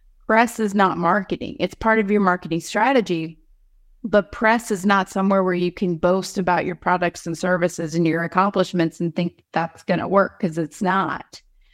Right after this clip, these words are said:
So this is, this is kind of the approach that we took, and it worked. So that's, that's how I, I landed on it.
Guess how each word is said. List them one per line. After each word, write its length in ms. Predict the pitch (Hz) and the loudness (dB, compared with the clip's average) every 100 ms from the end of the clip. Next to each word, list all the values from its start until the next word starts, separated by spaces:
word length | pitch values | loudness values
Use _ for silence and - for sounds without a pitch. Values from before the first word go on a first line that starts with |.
| _ _ _ _ _ | _ _ _ _ _
So 680 | - 226 196 190 185 180 - | 0 2 4 2 0 -2 -8
this 440 | 180 170 240 233 | -8 4 4 4
is, 260 | 226 180 _ | -6 -6 _
this 300 | 190 190 208 | -2 -2 0
is 160 | 196 - | -4 -8
kind 240 | 214 208 | -4 0
of 80 | 202 | 2
the 100 | 180 | 2
approach 520 | 175 - 233 240 233 - | 0 -2 0 0 0 -2
that 120 | 165 | 0
we 140 | 180 | -2
took, 300 | 175 226 - | 0 -4 0
and 100 | 185 | 0
it 140 | 165 151 | 0 0
worked. 560 | 175 156 - _ - - _ _ _ _ _ _ _ | 0 0 -8 _ -20 -20 _ _ _ _ _ _ _
So 520 | - - 160 165 - 170 | -4 0 0 0 -4 -2
that's, 400 | 175 165 - - | 0 -2 -8 -4
that's 260 | 190 190 | -2 0
how 120 | 208 175 | 0 0
I, 220 | 165 165 - | -2 -4 -6
I 140 | 165 | -4
landed 400 | 165 160 151 156 | 0 -2 -2 -4
on 220 | 156 - | -4 -6
it. 160 | 185 | -12